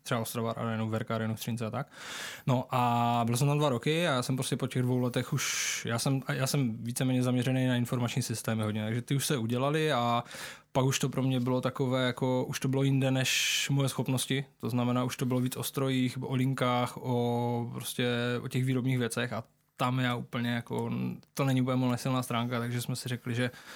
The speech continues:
jako, moje práce, tím, co jsem měl udělat, to jsem udělal, tím, jako, skončila a dal jsem si,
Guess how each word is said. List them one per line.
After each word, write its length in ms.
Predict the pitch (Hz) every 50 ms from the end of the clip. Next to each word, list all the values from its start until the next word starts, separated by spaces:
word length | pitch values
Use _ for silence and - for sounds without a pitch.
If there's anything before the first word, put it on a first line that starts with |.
| - - - - - - -
jako, 160 | - - -
moje 160 | 131 131 127
práce, 480 | 123 - 127 123 123 - - 131 123 110 - - _ _ _ _ _ _ _ _ - -
tím, 140 | - 143 131
co 120 | - 147 131
jsem 140 | - 131
měl 160 | 135 135 131 127
udělat, 260 | 127 127 127 127 123
to 80 | 131
jsem 160 | 113 - 120 110
udělal, 420 | 117 127 135 135 135 135 135 135
tím, 240 | 131 - 123 117 120
jako, 180 | 123 - -
skončila 640 | 131 - - 107 107 - - 120 117 120 120 120 107
a 260 | 104 101 104 110 110 - - _ _ _ _ _ _ _ _ _ _ _ _ - -
dal 120 | 123 120
jsem 140 | 113 131 123
si, 280 | - 139 123 117 110